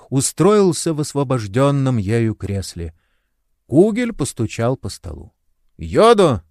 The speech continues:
Куда он запропастился? «Здесь, ваше превосходительство!»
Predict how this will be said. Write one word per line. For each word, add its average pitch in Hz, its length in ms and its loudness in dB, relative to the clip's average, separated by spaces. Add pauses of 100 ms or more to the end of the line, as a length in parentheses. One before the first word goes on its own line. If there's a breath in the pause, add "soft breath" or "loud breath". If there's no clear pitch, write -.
(520)
Куда 110 260 -4
он 175 120 0
запропастился? 175 840 -4 (560 soft breath)
«Здесь, 196 640 4
ваше 202 340 4
превосходительство!» 120 920 -8